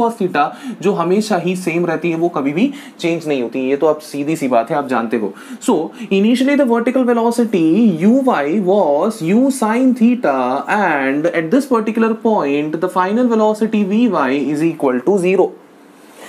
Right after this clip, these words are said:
ये पॉइंट को अच्छे से ध्यान में रखो। See, you have initial velocity, you have final velocity, you have to find the displacement and you are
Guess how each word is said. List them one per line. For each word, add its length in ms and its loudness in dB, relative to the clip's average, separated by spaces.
ये 180 2
पॉइंट 260 0
को 80 2
अच्छे 220 -2
से 80 0
ध्यान 200 -2
में 100 -2
रखो। 200 -6
See, 100 0
you 160 0
have 220 2
initial 340 -2
velocity, 400 0
you 80 0
have 180 0
final 320 0
velocity, 460 0
you 80 2
have 200 0
to 120 -2
find 200 0
the 60 -2
displacement 600 0
and 140 2
you 100 6
are 40 0